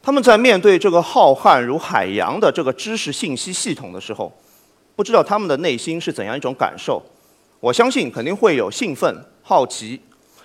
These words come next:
同时他们会不会有一丝的疑虑，甚至一丝的恐惧？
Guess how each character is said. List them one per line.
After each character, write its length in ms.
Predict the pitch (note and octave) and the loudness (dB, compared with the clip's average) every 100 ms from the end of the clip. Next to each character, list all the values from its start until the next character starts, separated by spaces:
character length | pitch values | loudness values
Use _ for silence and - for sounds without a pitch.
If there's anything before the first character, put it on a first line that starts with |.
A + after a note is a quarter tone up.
| _ _ _ _ | _ _ _ _
同 260 | - C3 G#3+ | -4 -2 -2
时 260 | - B2 D#3+ _ _ | -6 -10 -12 _ _
他 100 | - | -2
们 80 | G3+ | 0
会 140 | A#3 | 4
不 60 | F3 | 2
会 100 | D3+ | 2
有 80 | A2 | -2
一 80 | A#2 | -4
丝 160 | - | -6
的 80 | D#3+ | -4
疑 200 | B2 G2+ | -4 -6
虑， 220 | D#3+ B2 - _ | -10 -10 -12 _
甚 220 | - E3 | -6 -6
至 100 | C3 | -4
一 80 | C#3 | -8
丝 180 | - D3+ | -8 -4
的 80 | |
恐 240 | C#3+ - D#2 - | -4 -4 -16 -14
惧？ 220 | C#3 | -16